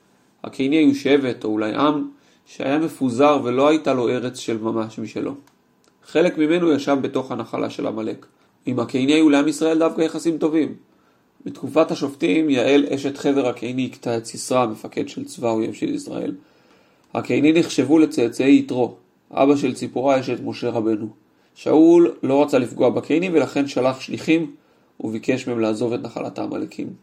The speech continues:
הוא אמר להם, "אתם עשיתם איתנו חסד כשיצאנו ממצרים,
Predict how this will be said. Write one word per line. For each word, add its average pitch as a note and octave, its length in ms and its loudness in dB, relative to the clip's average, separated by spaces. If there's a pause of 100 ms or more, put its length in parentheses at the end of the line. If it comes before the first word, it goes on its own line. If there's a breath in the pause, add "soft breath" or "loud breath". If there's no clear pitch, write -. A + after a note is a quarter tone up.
(280)
הוא - 160 -6
אמר D3+ 240 0
להם, C#3 200 -2
"אתם D#3 320 2
עשיתם C#3+ 380 -2
איתנו B2 260 -6
חסד C#3 380 -2
כשיצאנו - 440 -6
ממצרים, A2+ 580 -8